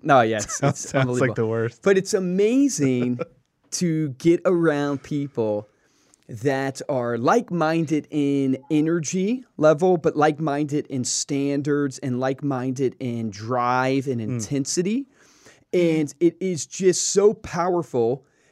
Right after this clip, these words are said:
Speaker 1: because when you get around people, you truly are the sum of the six people that you hang out
Speaker 2: Right.
Speaker 1: with or, or that type of idea.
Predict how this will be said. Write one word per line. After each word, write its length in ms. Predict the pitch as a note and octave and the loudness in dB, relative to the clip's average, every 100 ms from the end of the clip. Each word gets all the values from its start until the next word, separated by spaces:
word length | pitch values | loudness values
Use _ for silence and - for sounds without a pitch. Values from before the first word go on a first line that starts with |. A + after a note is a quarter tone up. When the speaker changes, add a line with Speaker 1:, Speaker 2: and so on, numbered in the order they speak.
| _ | _
Speaker 1:
because 360 | E3 C3+ D#3+ B2 | -4 -2 -4 -2
when 120 | D#3 | -4
you 100 | C#3+ | -4
get 220 | B2 E3+ | 0 4
around 320 | G3 G3+ F3+ F3 | 4 2 0 -6
people, 240 | E3 D3 D3+ | -8 -2 -2
you 140 | D#3+ | -2
truly 320 | - F4 F#4 | 4 6 8
are 140 | D3 C3+ | 6 4
the 80 | |
sum 320 | A#2+ - C3+ B2+ | 0 0 2 0
of 120 | A2+ | -2
the 60 | A2+ | -6
six 280 | - C3 | -4 -4
people 340 | - C#3 A#2+ A2+ | -4 -6 -4 -6
that 100 | G#2+ | -6
you 80 | A2 | -6
hang 220 | A#2 A2+ | -6 -8
out 140 | G#2+ G#2+ | -8 -4
Speaker 2:
Right. 160 | A#2 | -4
Speaker 1:
with 100 | A#2 | -4
or, 240 | A#2 A2 A#2 | -6 -6 -6
or 40 | |
that 200 | G#2+ A2+ | -6 -8
type 140 | B2 A2 | -8 -10
of 80 | |
idea. 340 | A2 A2 C3 | -8 -4 -4